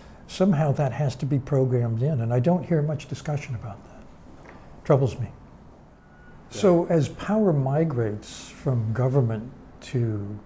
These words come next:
Speaker 1: companies or to Silicon Valley or to billionaires, the worry is that, uh, the kind of goodwill and good intentions that I'm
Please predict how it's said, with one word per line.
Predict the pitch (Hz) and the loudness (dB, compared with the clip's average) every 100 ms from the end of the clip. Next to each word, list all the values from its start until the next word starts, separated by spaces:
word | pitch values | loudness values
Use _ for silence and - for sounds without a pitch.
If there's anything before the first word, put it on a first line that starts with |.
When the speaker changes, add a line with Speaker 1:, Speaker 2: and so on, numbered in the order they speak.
| - | -4
Speaker 1:
companies | 143 123 135 135 135 123 - | -2 0 0 2 0 -2 -6
or | 127 113 101 | -4 -4 -6
to | - 117 101 92 - - - - - - | -6 -4 -4 -8 -14 -20 -20 -20 -20 -4
Silicon | - 123 139 107 | -2 0 -2 -4
Valley | 107 117 123 127 131 120 - - | -4 -4 -2 -2 -4 -10 -16 -10
or | 131 | -6
to | 113 117 | -4 -4
billionaires, | 107 131 147 123 110 104 101 98 - - - - - - - - - - | 0 2 2 2 -2 -6 -12 -14 -18 -20 -20 -20 -20 -20 -20 -20 -20 -4
the | 147 | 0
worry | 120 120 151 220 170 117 131 135 | 2 4 4 6 4 2 -2 -2
is | 123 113 92 | -2 -2 -2
that, | 135 123 - - - | -2 -2 -8 -18 -10
uh, | 139 131 | -6 -4
the | 127 | -6
kind | 123 160 165 | -6 -2 0
of | 139 107 | 2 2
goodwill | 151 139 120 139 147 127 | 2 4 4 4 4 4
and | 110 | 2
good | 143 123 | 0 0
intentions | 117 - 175 175 123 107 | -2 2 2 2 -2 -2
that | 120 | -2
I'm | 113 110 | -2 -4